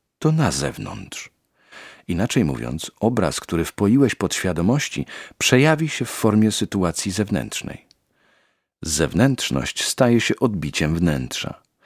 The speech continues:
To, co dzieje się na zewnątrz ciebie,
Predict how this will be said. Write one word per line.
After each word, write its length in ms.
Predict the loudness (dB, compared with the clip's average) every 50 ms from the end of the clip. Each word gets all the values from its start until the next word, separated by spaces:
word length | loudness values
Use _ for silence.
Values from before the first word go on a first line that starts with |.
| -20 -20 -20 -20 -20 _ _ _
To, 240 | -2 0 0 0 -2
co 200 | -2 -2 -2 -2
dzieje 260 | 0 0 0 0 0
się 140 | 0 -2 0
na 120 | 0 0
zewnątrz 480 | 2 2 2 4 4 4 2 2 0 0
ciebie, 420 | 2 2 4 4 4 4 2 2